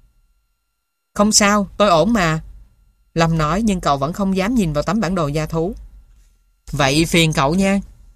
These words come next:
Nhìn tấm bản đồ vẽ phần phía nam, Joe đăm chiêu tính toán, nhưng cuối cùng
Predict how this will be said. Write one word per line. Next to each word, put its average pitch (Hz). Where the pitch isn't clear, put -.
Nhìn 151
tấm 208
bản 180
đồ 143
vẽ 151
phần 160
phía 208
nam, 185
Joe 160
đăm 160
chiêu 160
tính 185
toán, 185
nhưng 165
cuối 214
cùng 139